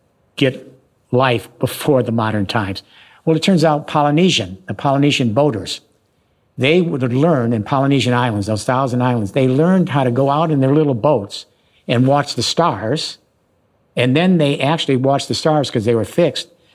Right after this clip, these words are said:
Then they would watch birds, and they know if the birds were out in the ocean,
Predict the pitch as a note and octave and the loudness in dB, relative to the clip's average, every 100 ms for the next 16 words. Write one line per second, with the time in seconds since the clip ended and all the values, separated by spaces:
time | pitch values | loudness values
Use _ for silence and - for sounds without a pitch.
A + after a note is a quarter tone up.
0 | _ D#3+ G3 F3+ D3 D3 C#3 B2+ F3+ F3 | _ 2 4 4 4 2 0 0 2 2
1 | G2+ A#2 B2+ C3 D3+ C3 B2 A2 E3 F#3 | 0 -2 0 2 2 2 -2 2 2 2
2 | D3 C3 B2+ A#2+ C#3+ C3 F3+ - A#2+ | 0 0 0 -2 0 0 0 0 -4